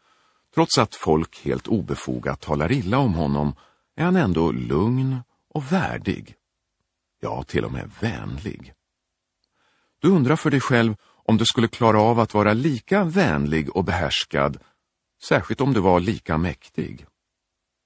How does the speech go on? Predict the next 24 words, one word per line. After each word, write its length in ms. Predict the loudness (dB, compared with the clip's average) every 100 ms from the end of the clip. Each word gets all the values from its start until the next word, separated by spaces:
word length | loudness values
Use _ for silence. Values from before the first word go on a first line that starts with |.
| _ _ _ _ -8
Visst 280 | -6 -6
skulle 240 | -6 -4 -4
du 80 | -4
känna 340 | -4 -4 -4
dig 120 | -4
mer 340 | -2 -2 -2 -2
och 80 |
mer 180 | -2 -2
dragen 640 | -4 -2 0 0 0 -2 -2
till 140 | 0
en 100 | -2
sådan 340 | 0 0 0 -2
person 520 | -4 -6 -6 -6 -8 -12 -20 -2
ju 140 | 2
mer 200 | 2 0
du 100 | -2
lär 160 | -2 -2
känna 360 | -2 -4 -6
honom. 400 | -8 -8 -8 -8 -8 _ _ _ _ _ _ _ _ _ _ _
Vi 100 | -8
har 100 | -6
långt 540 | -6 0 2 4 2 -4 -6 -2
större 500 | 2 2 2 0 -2
orsak 680 | -4 -6 -4 0 0 -2